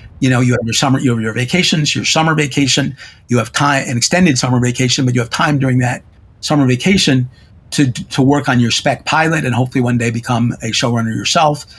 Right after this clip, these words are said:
If you do other writing, poetry, plays, movies, whatever, you can do that. Um, you can see your family, uh, that maybe hasn't seen you with, you know, for late nights in the writer's room, that kind of thing. It's,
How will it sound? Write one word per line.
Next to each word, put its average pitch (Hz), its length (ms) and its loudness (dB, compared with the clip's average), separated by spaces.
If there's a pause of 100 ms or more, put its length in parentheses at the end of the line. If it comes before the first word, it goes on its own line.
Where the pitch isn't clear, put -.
(260)
If - 160 -8
you 127 60 0
do 123 200 0
other 151 160 2
writing, 135 480 2 (800)
poetry, 135 540 0
plays, 131 560 0
movies, 139 420 0
whatever, 147 300 2
you 123 100 4
can 117 140 -4
do 113 140 -2
that. 147 360 0 (460)
Um, 120 560 2
you 127 100 0
can 117 120 2
see 143 160 0
your 135 140 2
family, 143 580 2 (400)
uh, 117 360 2
that 123 200 -4
maybe 131 320 2
hasn't 117 300 0
seen 147 220 2
you 143 140 4
with, 127 140 0
you 127 260 -2
know, 123 80 -2
for 120 80 -6
late 120 180 0
nights 123 240 -4
in 113 60 -4
the 110 60 -4
writer's 143 320 2
room, 131 260 0
that 131 180 0
kind 120 140 -2
of 107 100 -6
thing. - 280 -8 (420)
It's, 127 180 -4